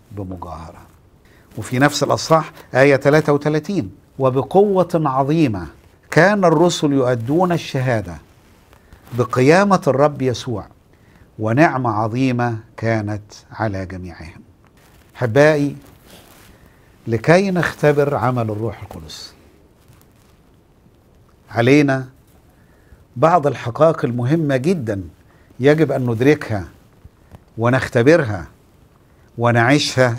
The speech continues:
يوم بعد يوم. أول حاجة نؤمن أنه موجود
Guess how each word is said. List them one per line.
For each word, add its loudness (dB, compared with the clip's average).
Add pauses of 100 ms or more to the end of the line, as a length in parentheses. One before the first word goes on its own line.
يوم -2
بعد -10
يوم. -18 (2000)
أول 4
حاجة 2
نؤمن 0
أنه -4
موجود -6